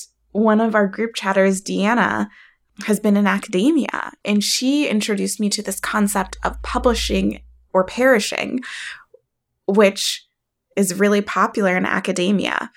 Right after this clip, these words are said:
The co-, term was first coined in nineteen thirty something. And it's this idea of if you want to be an academic,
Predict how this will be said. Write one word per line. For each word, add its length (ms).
The 100
co-, 320
term 320
was 160
first 360
coined 440
in 380
nineteen 400
thirty 320
something. 600
And 100
it's 160
this 200
idea 580
of 380
if 240
you 720
want 280
to 200
be 720
an 120
academic, 840